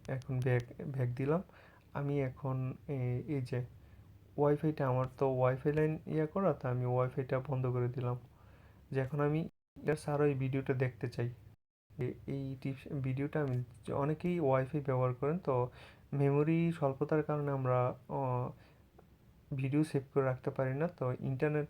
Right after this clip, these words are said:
না থাকলে আমরা তখন ভিডিওটা দেখতে পারি না। তখন এই দেখেন আমার কোনো ডেটা কানেকশনও চালু নাই, ডেটা কানেকশন, মোবাইল ডেটাও চালু নাই, ওয়াইফাইও চালু নাই। তো এখন আমি ভিডিওটা কীভাবে দেখব? তো আমি YouTube-এ যাব,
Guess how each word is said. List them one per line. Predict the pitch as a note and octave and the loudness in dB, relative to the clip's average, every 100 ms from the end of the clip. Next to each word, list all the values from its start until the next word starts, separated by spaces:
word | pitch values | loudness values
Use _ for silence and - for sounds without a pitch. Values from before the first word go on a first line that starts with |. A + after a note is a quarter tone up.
| - | -4
না | C#3 | -4
থাকলে | C#3 C#3+ - | -2 -4 -2
আমরা | C#3+ B2+ B2 B2 B2 | 0 2 2 2 0
তখন | B2 C3+ C3 C3+ | -4 -2 -4 -4
ভিডিওটা | C3+ C3+ C#3 | -2 -2 0
দেখতে | C3 D3 - | -2 -4 -6
পারি | C3 A#2+ A#2+ | -4 -2 0
না। | A#2+ | -2
তখন | C3+ C3+ D3+ D#3 - - - | -2 -4 -6 -6 -14 -20 -8
এই | C3+ | -2
দেখেন | C3+ C3+ E3 | 0 0 0
আমার | D3+ C#3 C#3 | 0 2 0
কোনো | C#3 C#3+ | 0 -2
ডেটা | C3+ B2+ B2+ D3 | 2 2 2 0
কানেকশনও | D#3 D#3 D#3 - D#3 | 0 -2 -4 -4 -4
চালু | D#3 D3+ D#3+ | 0 2 2
নাই, | F#3+ F3+ C3 - - - - - | 2 0 -2 -10 -20 -20 -16 -6
ডেটা | C3+ C3 D3 | -2 0 0
কানেকশন, | C#3+ D3 D3+ - D3 | 0 0 -2 -2 -2
মোবাইল | C3 C3+ C#3 | 2 4 4
ডেটাও | C#3 C#3 D3 | 4 2 2
চালু | D3 D3 D3+ | 2 2 2
নাই, | E3 | 2
ওয়াইফাইও | E3+ C3 B2+ B2+ C3+ | 2 4 2 2 -2
চালু | B2+ B2 B2 | 0 0 0
নাই। | B2 B2 - | 0 -2 -2
তো | B2+ | -4
এখন | B2+ C3 | -2 -2
আমি | C3 | -2
ভিডিওটা | C3 C3 B2+ D3 D3 | 0 0 0 0 0
কীভাবে | - D3 C#3+ C3+ | 0 4 4 4
দেখব? | B2 B2 B2+ B2 - - - - - | 2 0 -4 -6 -12 -20 -20 -12 -4
তো | |
আমি | B2+ C3 C3+ - - | -2 0 -2 -6 -10
YouTube-এ | C#3 C3+ D3+ D3+ | -8 -2 2 4
যাব, | C#3+ C#3 | 4 2